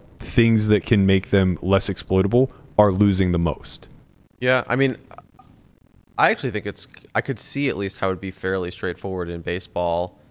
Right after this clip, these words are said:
Speaker 2: in much the same way. Like, if you don't understand how often a certain team or a certain player swings at a certain pitch,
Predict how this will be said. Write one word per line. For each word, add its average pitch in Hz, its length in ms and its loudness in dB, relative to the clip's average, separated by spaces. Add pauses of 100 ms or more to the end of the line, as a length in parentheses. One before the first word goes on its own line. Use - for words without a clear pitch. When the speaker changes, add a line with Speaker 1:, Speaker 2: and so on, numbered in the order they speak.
(460)
Speaker 2:
in 98 100 -8
much 101 220 -6
the 101 80 -12
same 104 260 -4
way. 90 300 2
Like, 87 280 -6 (300)
if 107 120 -12
you 120 80 0
don't 110 160 0
understand 104 760 -2
how 95 180 0
often 95 320 -2
a 90 40 -8
certain 90 320 -6
team 98 340 -10
or 87 120 -4
a - 20 -6
certain - 320 -8
player 90 600 -2 (420)
swings 110 360 -4
at 95 80 -4
a 92 40 -10
certain 82 300 -6
pitch, - 500 -2